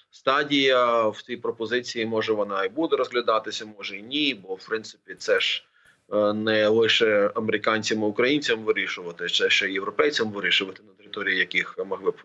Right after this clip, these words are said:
розміщатися українські війська. Думаю, що поки що не на часі, і все ж таки, е, от безпосередньо ці дві, е, е,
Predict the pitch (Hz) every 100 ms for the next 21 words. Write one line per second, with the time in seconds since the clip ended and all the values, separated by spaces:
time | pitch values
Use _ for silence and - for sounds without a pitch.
0 | _ 98 90 98 92 87 90 - 87 92
1 | 95 - 90 104 - 92 82 - - -
2 | - - - 143 185 175 160 170 151 170
3 | 170 151 - 151 135 131 131 131 127 165
4 | 147 147 135 113 104 117 104 104 101 107
5 | 107 - 107 104 101 95 107 104 101 -
6 | 110 123 123 117 110 123 110 117 123 113
7 | - 110 107 104